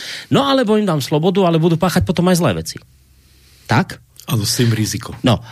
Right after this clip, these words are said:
Speaker 1: a on sa rozhodol pre možnosť B.
Speaker 2: Áno.
Speaker 1: Že teda ja
Speaker 2: Že
Speaker 1: im dám
Speaker 2: dá nám
Speaker 1: s-,
Speaker 2: slobodnú vôľu.
Speaker 1: aj pod tým rizikom, že budú zlo robiť.
Speaker 2: Áno.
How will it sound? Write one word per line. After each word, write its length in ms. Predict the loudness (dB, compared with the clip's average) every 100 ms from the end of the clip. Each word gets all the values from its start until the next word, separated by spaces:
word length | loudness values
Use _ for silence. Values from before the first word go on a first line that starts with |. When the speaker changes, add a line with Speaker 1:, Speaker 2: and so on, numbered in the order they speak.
| -20 _ -6
Speaker 1:
a 100 | 0
on 140 | 2
sa 100 | 2 0
rozhodol 380 | 0 0 -2
pre 140 | 0 0
možnosť 320 | 0 0 0
B. 80 | 0 -2 -8 _ _ _
Speaker 2:
Áno. 280 | -12 -12 -12 -6
Speaker 1:
Že 160 | 0 0
teda 200 | 2 0 0
ja 180 | 0 0
Speaker 2:
Že 80 | 2
Speaker 1:
im 80 | 2
dám 160 | 2
Speaker 2:
dá 80 | 0
nám 80 | 0
Speaker 1:
s-, 80 | 0
Speaker 2:
slobodnú 440 | 0 0 2 2
vôľu. 340 | 2 0 -4 -4
Speaker 1:
aj 200 | 0 0
pod 240 | 2 0 2
tým 160 | 2
rizikom, 360 | 2 2 2 2
že 100 | 2
budú 240 | 2 0
zlo 200 | 2 2 2
robiť. 420 | -2 -8 -14 -20 _
Speaker 2:
Áno. 260 | -10 -10